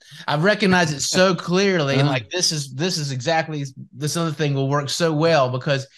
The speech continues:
Speaker 1: it's, it's back to your teaching point. There, if I just give them the answer,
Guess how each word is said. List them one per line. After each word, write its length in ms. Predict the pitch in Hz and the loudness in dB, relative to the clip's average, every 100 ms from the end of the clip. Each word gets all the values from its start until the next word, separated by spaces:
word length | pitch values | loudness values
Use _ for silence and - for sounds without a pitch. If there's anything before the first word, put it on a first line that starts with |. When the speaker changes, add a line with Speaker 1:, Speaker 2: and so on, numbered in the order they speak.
| - | -14
Speaker 1:
it's, 240 | 135 - 175 | -10 -10 -4
it's 180 | 151 | -4
back 320 | 135 175 190 160 | 0 -2 -2 -2
to 80 | |
your 180 | 156 139 | -2 -2
teaching 520 | 123 202 240 196 123 | -2 -4 -4 -4 -6
point. 340 | 120 120 98 - - | -4 -6 -6 -8 -10
There, 140 | 143 147 | -10 -6
if 120 | 135 | -2
I 80 | 196 | 0
just 260 | 196 139 | 0 -2
give 220 | 123 180 175 | 0 2 2
them 160 | 160 | 0
the 140 | 147 156 | 0 0
answer, 600 | 190 185 - 131 123 | -2 -4 -6 -6 -6